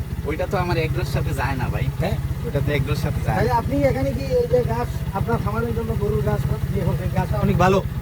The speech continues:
Speaker 2: কারণ এই গাছগুলা ফেললে দুধের মতো একটা ফ্লেভার ইয়ে বার হয়, রস বার হয়।
Speaker 1: জার্মান গাছ।
Speaker 2: এগুলো জার্মান গাছে।
Speaker 1: আমি কি খামার জগতে আসিলেন নাকি?
Speaker 2: জি, আসিলাম ভাই, এক সময় আমাদেরও আসিল,
Speaker 1: আচ্ছা,
Speaker 2: গরু
Speaker 1: আচ্ছা।
Speaker 2: আসিল আমাদেরও, দরগামহল্লায় আমার বাসায়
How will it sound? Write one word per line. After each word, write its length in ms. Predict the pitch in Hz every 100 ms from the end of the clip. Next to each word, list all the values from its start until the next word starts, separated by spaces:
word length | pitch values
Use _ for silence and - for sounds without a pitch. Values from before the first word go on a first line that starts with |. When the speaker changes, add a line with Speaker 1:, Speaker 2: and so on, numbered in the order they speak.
| - - -
Speaker 2:
কারণ 140 | 196
এই 160 | 220 220
গাছগুলা 360 | 226 233 254
ফেললে 280 | 220 220 226
দুধের 340 | 185 190 190
মতো 180 | 202 214
একটা 280 | 220 208 196 -
ফ্লেভার 300 | 185 180 196 180 -
ইয়ে 100 | 175
বার 140 | 175 143
হয়, 100 | -
রস 200 | 175 185
বার 140 | - 208
হয়। 100 | - -
Speaker 1:
জার্মান 240 | - - - 120
গাছ। 80 |
Speaker 2:
এগুলো 280 | 190 220 240
জার্মান 380 | 185 214 202 208
গাছে। 260 | 202 170 139
Speaker 1:
আমি 200 | 143 151
কি 200 | 160 156 151
খামার 260 | 147 156
জগতে 300 | 151 156 147
আসিলেন 380 | 147 - 151 147
নাকি? 160 | 131 -
Speaker 2:
জি, 120 | 262
আসিলাম 440 | 247 240 277 269
ভাই, 120 | 240
এক 140 | 226 220
সময় 220 | 226 233
আমাদেরও 420 | 220 214 226 233
আসিল, 440 | 208 185 - 208 -
Speaker 1:
আচ্ছা, 400 | - - - -
Speaker 2:
গরু 220 | 180 190
Speaker 1:
আচ্ছা। 60 |
Speaker 2:
আসিল 260 | 190 196 196
আমাদেরও, 400 | 165 160 156 147 -
দরগামহল্লায় 540 | 160 160 165 175 180 170
আমার 160 | 170
বাসায় 320 | 165 160 175